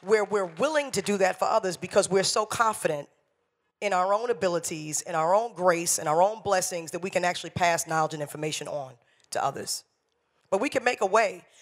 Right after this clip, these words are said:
You know, I, I think part of the reason why there's so much invention in the technological space right now is because you have a lot of young cats who weren't given the tools,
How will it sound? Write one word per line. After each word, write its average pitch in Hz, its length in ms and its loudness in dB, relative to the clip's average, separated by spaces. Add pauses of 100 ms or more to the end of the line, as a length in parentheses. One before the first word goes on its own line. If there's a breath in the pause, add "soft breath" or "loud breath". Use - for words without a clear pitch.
(120 soft breath)
You 226 100 -14
know, 208 300 2
I, 185 200 0
I 220 60 0
think 220 180 -6
part 233 180 0
of 220 40 -16
the 214 80 4
reason 214 260 -2
why 196 100 8
there's 185 180 -2
so 220 120 -4
much 202 180 -6
invention 170 540 -6
in 170 80 -12
the 165 60 -4
technological 185 580 2
space - 320 -4
right 156 160 -2
now 151 300 -10 (520 soft breath)
is 226 100 -4
because 214 520 -2 (180)
you 233 60 -8
have 202 80 0
a 190 40 2
lot 214 200 2
of 247 80 -10
young 214 160 -2
cats 208 400 -2
who 196 200 -2
weren't 190 460 -2
given 175 680 -2 (280)
the 185 80 -4
tools, - 580 -2